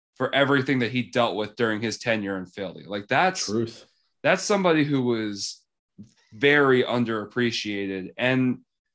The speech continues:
Speaker 1: I'm not saying that, like, by Philly fans, because I, I think Philly fans treated him the way that they would treat everybody, because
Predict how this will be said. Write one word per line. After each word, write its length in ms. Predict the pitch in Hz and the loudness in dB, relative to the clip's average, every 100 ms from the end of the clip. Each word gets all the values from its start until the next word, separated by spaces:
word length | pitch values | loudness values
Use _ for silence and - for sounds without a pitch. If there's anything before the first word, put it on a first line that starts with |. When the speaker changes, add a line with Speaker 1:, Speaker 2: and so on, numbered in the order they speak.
| _ _ _ - | _ _ _ -4
Speaker 1:
I'm 100 | 180 | 0
not 180 | 220 226 | 2 2
saying 260 | 202 190 | 0 2
that, 180 | 165 143 - | 2 -2 -2
like, 240 | 135 123 - _ _ | -2 -2 -6 _ _
by 140 | 127 | 0
Philly 340 | 113 190 285 160 | 0 0 0 0
fans, 320 | 123 110 120 | -2 -2 -2
because 240 | 127 147 | -2 -2
I, 120 | 147 - | -2 -2
I 80 | 139 | -2
think 240 | 139 160 | -2 -2
Philly 240 | - 147 143 | 0 0 2
fans 380 | 143 135 131 | 0 0 -2
treated 360 | - - 139 135 | -8 -2 -2 0
him 140 | 127 | 0
the 80 | 117 | -2
way 200 | 107 117 | -2 -2
that 140 | 113 110 | -4 -4
they 120 | 113 | -4
would 120 | 107 | -4
treat 360 | - 110 98 - | -4 -4 -4 -4
everybody, 800 | 107 170 127 80 78 80 139 - _ _ _ _ - | -6 -2 -4 -6 -10 -8 -8 -10 _ _ _ _ -14
because 760 | - 135 131 131 120 104 - | -4 2 4 4 2 -2 -12